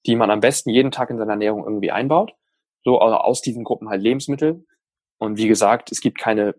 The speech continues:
optimalen Superfoods und ich würd lieber jetzt auf,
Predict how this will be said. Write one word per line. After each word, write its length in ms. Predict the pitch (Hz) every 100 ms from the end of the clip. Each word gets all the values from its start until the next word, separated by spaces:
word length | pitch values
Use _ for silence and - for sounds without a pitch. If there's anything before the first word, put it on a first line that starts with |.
| _ _ _
optimalen 600 | 127 127 - 127 135 131
Superfoods 680 | - 147 131 - 135 135 -
und 300 | 107 104 101
ich 140 | -
würd 100 | 117
lieber 300 | 110 131 131
jetzt 200 | 117 113
auf, 260 | - 101